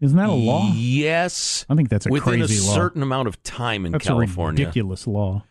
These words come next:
Speaker 2: I don't remember how long it is in California. If it's, like, seventy-five years ago, you don't have to. But anyway. Uh,
Speaker 1: Do you know, do you have any, I know we've talked about this before.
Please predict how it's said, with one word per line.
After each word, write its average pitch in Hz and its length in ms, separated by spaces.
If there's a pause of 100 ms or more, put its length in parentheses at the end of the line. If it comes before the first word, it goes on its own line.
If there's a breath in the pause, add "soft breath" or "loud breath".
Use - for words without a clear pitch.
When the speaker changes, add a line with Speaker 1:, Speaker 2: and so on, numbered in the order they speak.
(260)
Speaker 2:
I 117 220 (680)
don't 160 420
remember 123 420
how 113 200
long 107 460
it 95 100
is 87 160
in 85 80
California. 90 500
If 90 120
it's, 127 160
like, 214 140
seventy-five 107 580
years 95 220
ago, 85 160
you 82 120
don't 82 180
have 85 260
to. 80 180
But 85 180 (560)
anyway. 87 560
Uh, 87 380 (400)
Speaker 1:
Do 151 120
you 185 60
know, 202 340
do 156 140
you 175 140
have 180 100
any, 185 180
I 175 200
know 190 100
we've 226 200
talked 196 240
about 147 200
this 143 140
before. 95 560